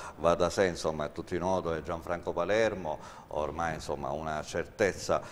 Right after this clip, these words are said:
in quel di Valderice, non solo per quanto riguarda i consensi, ma anche per la sua attività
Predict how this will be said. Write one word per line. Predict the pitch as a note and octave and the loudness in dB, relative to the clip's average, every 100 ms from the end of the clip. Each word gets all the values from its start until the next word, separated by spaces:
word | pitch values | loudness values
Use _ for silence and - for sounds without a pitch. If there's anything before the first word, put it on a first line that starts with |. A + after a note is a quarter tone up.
| - | -12
in | D#2+ E2 | -10 0
quel | F2+ | 2
di | F2 | 4
Valderice, | E2 E2 G2 F#2+ E2 | 2 2 2 2 0
non | D#2 | -4
solo | D#2+ G2+ | -2 0
per | F2 | 0
quanto | F2 E2 | -2 -6
riguarda | D#2 D#2 D#2+ | -4 -4 -4
i | |
consensi, | D#2 E2 - F#2+ F2 - | -8 -8 -4 -4 -4 -8
ma | D2 | -8
anche | D#2+ D#2 | -8 -6
per | C#2+ | -6
la | D2 | -6
sua | D2+ E2 - - - | -4 -4 -4 -10 -10
attività | - D2 - E2+ D#2+ F2 F2 - | -4 -4 -4 -6 0 2 2 0